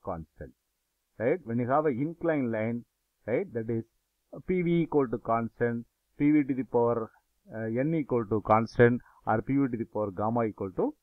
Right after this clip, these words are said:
constant. So look at here. So we take the general expression P V to the power N equal to zero, N equal to constant. So when substitute N equal to zero,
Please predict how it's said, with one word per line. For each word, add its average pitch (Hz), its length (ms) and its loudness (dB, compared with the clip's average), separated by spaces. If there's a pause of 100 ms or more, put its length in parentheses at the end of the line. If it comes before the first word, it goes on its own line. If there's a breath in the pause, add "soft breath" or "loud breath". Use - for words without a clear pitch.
(120)
constant. 71 460 -12 (840)
So 139 80 0
look 139 180 2
at 151 120 4
here. 143 360 2 (340)
So 160 140 6
we 143 360 6
take 160 220 8
the 147 100 6
general 147 340 6
expression 120 600 4
P 151 140 2
V 151 140 2
to 135 100 -6
the 131 120 -2
power 120 220 0
N 117 240 0
equal 123 320 -2
to 107 160 -4
zero, 98 480 -4 (1000)
N 151 160 2
equal 139 260 -2
to - 100 -6
constant. 104 680 -2 (140)
So 180 120 4
when 160 280 2
substitute 170 460 2
N 151 240 2
equal 170 280 0
to 117 120 -2
zero, 127 520 4